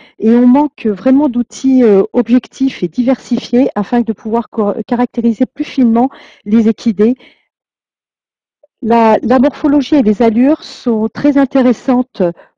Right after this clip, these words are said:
pour, euh, deux raisons. D'une part, au niveau fonctionnel, de façon à chercher à obtenir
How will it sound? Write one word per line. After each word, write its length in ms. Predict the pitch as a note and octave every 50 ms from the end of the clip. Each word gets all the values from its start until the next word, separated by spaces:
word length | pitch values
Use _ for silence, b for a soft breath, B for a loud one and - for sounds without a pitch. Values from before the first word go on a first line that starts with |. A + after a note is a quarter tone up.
| _ -
pour, 300 | - A#3 A3+ F#3+ - G3
euh, 180 | F3+ E3+ D#3+
deux 240 | D3+ D3 C#3 F3 E3
raisons. 420 | E3 G3 G#3+ G#3+ G#3+ C#4 D4 D#4 - _
D'une 160 | - B3+ B3+
part, 220 | - - D4 C#4+
au 100 | B3+ B3
niveau 240 | A#3 A#3 G#3+ B3+ B3+
fonctionnel, 720 | - - A#3+ A3 - - B3+ A#3+ A3+ A#3+ A#3 A#3 A3+ G#3+ - B B B B B
de 100 | B G3
façon 560 | A#3 - - B3+ - - - C4 B3+ B3+ - - _ _ _ -
à 180 | A3 G3+ G3 - _ _ _ _ _ _ _ _ _
chercher 460 | - - - C4 B3+ - - - C4
à 20 | - -
obtenir 580 | C4 C4+ - _ - C#4 C4 B3 B3+ C4 C4